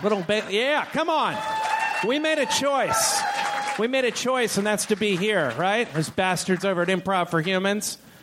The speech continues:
Then we're gonna go over there to, you know, Allison Rosen's new best friends, and we're gonna make some enemies, huh?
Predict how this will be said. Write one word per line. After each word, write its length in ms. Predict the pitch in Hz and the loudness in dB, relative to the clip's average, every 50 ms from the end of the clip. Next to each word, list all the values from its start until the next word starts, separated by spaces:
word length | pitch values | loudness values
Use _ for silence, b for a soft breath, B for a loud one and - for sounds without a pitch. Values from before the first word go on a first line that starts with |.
| B B B B B B B B B B B B | B B B B B B B B B B B B
Then 100 | - 196 | -2 0
we're 100 | 208 214 | 2 2
gonna 140 | 214 208 202 | 2 0 0
go 180 | 180 208 208 208 | 0 2 0 2
over 140 | 202 196 202 | 2 2 2
there 200 | 196 196 190 185 | 2 2 2 2
to, 340 | 175 165 160 160 156 - 160 | 2 2 2 0 -2 -2 0
you 120 | 175 165 | 0 2
know, 140 | 160 160 156 | 2 2 0
Allison 460 | 143 180 190 196 196 190 - 196 190 | 2 0 0 0 0 0 0 0 0
Rosen's 500 | 180 185 190 202 190 175 190 180 151 147 | 2 2 2 0 0 2 0 0 0 0
new 160 | 185 196 196 | 0 0 0
best 320 | 185 196 190 185 170 - - | 0 2 0 0 0 -2 -2
friends, 280 | - 202 190 190 185 | 0 0 0 2 2
and 80 | 175 175 | 2 0
we're 80 | 202 196 | 2 2
gonna 160 | 202 190 185 | 2 2 2
make 160 | 180 165 151 | 2 0 0
some 180 | - 175 170 175 | 0 0 0 2
enemies, 420 | 175 175 170 156 139 123 - - | 2 2 2 0 0 -2 -4 -6
huh? 300 | 139 151 175 208 240 | -2 0 0 0 0